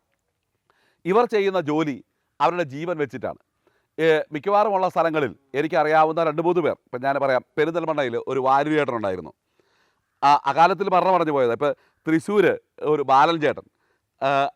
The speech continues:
അകാലത്തിൽ മരണമടഞ്ഞു പോയി. ഇനി, ആ,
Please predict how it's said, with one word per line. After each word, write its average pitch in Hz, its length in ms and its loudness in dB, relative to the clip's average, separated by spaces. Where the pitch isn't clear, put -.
അകാലത്തിൽ 151 500 0
മരണമടഞ്ഞു 151 480 2
പോയി. 113 200 -4
ഇനി, 208 360 -2
ആ, 156 40 4